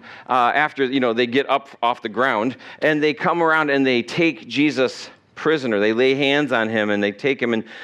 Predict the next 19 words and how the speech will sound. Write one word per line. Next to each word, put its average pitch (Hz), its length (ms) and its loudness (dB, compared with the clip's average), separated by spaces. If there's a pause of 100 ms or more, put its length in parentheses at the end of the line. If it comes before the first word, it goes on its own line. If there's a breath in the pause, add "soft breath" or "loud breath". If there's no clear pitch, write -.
(180 loud breath)
and 131 120 0
suddenly 214 540 2
it 170 80 0
says, 156 220 0
one 190 200 2
of 220 80 0
those 190 300 2
who 165 300 0 (260 loud breath)
was 135 180 -2
with 175 240 2
Jesus 156 320 0
stretched 180 440 -2
out 180 160 2
his 160 180 -2
hand 170 300 2
and 143 180 0
drew 175 300 2
his 170 180 0
sword 175 460 0